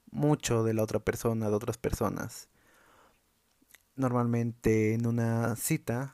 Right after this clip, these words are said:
esperamos que la persona con la que estamos saliendo sea alguien divertida, que tenga temas de conversación, que no tenga micromachismos o sea misógina. Te creas un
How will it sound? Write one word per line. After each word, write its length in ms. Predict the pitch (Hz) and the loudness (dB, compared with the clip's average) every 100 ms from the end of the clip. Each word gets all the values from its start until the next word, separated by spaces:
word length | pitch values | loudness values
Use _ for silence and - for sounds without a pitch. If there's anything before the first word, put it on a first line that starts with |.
| - | -10
esperamos 560 | 117 - 117 113 113 | -6 -2 -2 -2 -4
que 200 | - 113 | -6 -4
la 100 | 113 | -2
persona 360 | 110 113 110 107 | -4 -4 -4 -4
con 120 | - | -2
la 80 | 104 | -4
que 100 | - | -4
estamos 280 | - 110 - | -4 -4 -2
saliendo 420 | 113 120 120 120 | -2 -2 0 -2
sea 240 | - 117 | -2 0
alguien 520 | 113 113 113 113 113 113 - | 0 0 0 0 -2 -4 0
divertida, 720 | 123 120 123 180 135 110 107 104 | 4 6 6 2 4 2 0 -4
que 120 | - | -6
tenga 380 | - 120 120 120 | -2 0 2 2
temas 260 | 123 120 117 | 4 2 2
de 80 | |
conversación, 600 | - 120 113 - 139 120 117 | 0 2 0 2 2 2 0
que 140 | 110 | 0
no 560 | 113 117 117 117 117 - | 0 2 2 0 0 -4
tenga 300 | - 113 110 | -2 2 2
micromachismos 960 | 113 107 117 113 113 - 113 117 113 - | 2 2 4 4 2 0 0 0 -2 0
o 100 | 113 | -2
sea 140 | 120 | 0
misógina. 640 | 117 117 113 - 101 - - _ - - - - - - - - - - - | -2 2 2 2 -4 -6 -10 _ -20 -20 -20 -20 -20 -20 -20 -18 -18 -12 4
Te 180 | 147 - | 4 6
creas 640 | 160 180 208 214 - - - | 6 8 6 4 -2 -8 2
un 340 | 170 180 170 | 2 2 -2